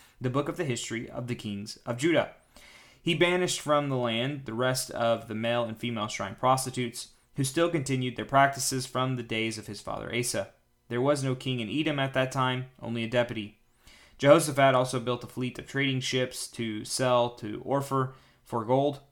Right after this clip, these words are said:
but the ships never set sail, for they met, they were met with disaster in their home port of Ezion Geber. At one time, Azahiah, son of Ahab, had proposed to Jehoshaphat, "Let my men sail with your men and ships."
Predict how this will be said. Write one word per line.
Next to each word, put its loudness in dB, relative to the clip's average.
but -2
the -2
ships 0
never 6
set -2
sail, 4
for 0
they -4
met, -2
they 0
were 2
met 2
with -6
disaster 0
in -6
their 0
home 0
port -4
of -2
Ezion -2
Geber. -2
At 6
one 4
time, 4
Azahiah, 4
son -2
of -6
Ahab, 2
had -8
proposed -6
to -14
Jehoshaphat, -2
"Let 2
my 4
men 0
sail 2
with -4
your 0
men 0
and -4
ships." -2